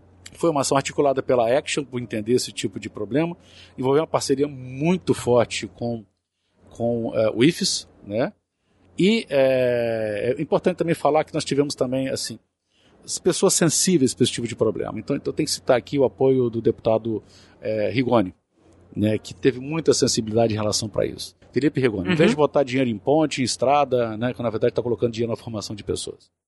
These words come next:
Speaker 2: Inovação deve ser um processo continuado dentro da, da instituição, por exemplo, vamos falar da ufes. Deve ser um processo continuado e como garantir essa continuidade?
Speaker 1: Deve ser continuado. Precisa ser continuado. É necessário,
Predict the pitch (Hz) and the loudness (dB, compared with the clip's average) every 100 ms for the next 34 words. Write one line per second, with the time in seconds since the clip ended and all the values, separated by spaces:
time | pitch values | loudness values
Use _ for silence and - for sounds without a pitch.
0 | - 262 269 277 269 269 233 277 320 262 | -6 -2 0 0 0 -2 0 0 0 -2
1 | 277 262 254 226 - 220 - 202 196 214 | -2 -2 0 0 0 -2 -2 -6 -4 -2
2 | 196 208 190 160 180 269 262 208 202 208 | 0 0 -2 -4 0 0 0 -2 2 2
3 | 190 - 190 190 214 202 - 208 196 190 | 2 0 -2 -2 -4 -4 -2 0 2 2
4 | 185 202 220 - 208 202 175 160 - 160 | 0 -4 -2 2 4 4 2 0 -8 -12
5 | - 247 254 262 - 220 202 - 190 208 | -2 0 0 -2 -2 0 -2 -4 -8 -6
6 | 185 220 262 - 269 - - - 320 370 | 0 0 0 -6 -8 -12 -20 -8 0 0
7 | 403 330 311 359 320 254 240 247 277 - | 0 0 0 2 2 0 0 0 -2 -12
8 | - - - - 254 - 247 233 226 226 | -20 -20 -12 -2 0 2 0 0 0 -2
9 | 220 175 160 151 147 - _ _ 131 123 | 0 2 2 0 -4 -20 _ _ -2 0
10 | - - 110 117 - - - _ - - | -4 -4 -6 -8 -10 -14 -20 _ -16 -6
11 | 139 - 170 - 107 107 110 101 - - | -2 4 4 4 -4 -6 -6 -8 -10 -14
12 | 123 117 127 - - 139 143 | -6 -4 -2 -2 0 0 -2